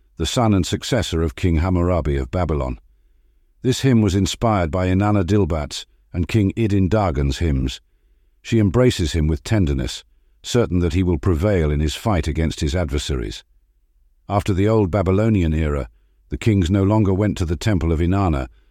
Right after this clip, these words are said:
to spend the nuptial night with her, and Dumuzi no longer received their offerings. Some scholars think that the decline in the On Priestess's institution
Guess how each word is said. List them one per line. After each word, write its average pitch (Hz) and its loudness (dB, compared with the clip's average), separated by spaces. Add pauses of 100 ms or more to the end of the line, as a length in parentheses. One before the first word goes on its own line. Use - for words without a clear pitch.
(160)
to 85 -4
spend 101 0
the 98 0
nuptial 104 0
night 101 0
with 80 -2
her, 69 -4 (500)
and 85 -2
Dumuzi 92 2
no 90 2
longer 90 2
received 87 0
their 82 0
offerings. 67 -4 (880)
Some 131 2
scholars 95 2
think 87 0
that 80 -4
the 85 0
decline 90 0
in 82 0
the 82 0
On 92 0
Priestess's 85 -2
institution 85 0